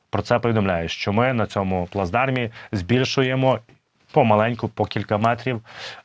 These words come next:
е, звільнення нашої території.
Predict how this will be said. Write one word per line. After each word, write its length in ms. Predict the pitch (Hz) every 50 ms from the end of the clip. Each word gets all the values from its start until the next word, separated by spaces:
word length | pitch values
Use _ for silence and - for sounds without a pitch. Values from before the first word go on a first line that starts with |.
| - 104
е, 460 | 104 98 95 95 92 92 92 95 101 104 104 107 - - - - -
звільнення 400 | 98 82 95 113 123 117 107 101
нашої 500 | 95 101 107 104 - - 104 101 101 95 - _ _ _ _ _ _ _ _ - _ _ _ _ - - -
території. 520 | 117 107 107 107 - 101 82 80 78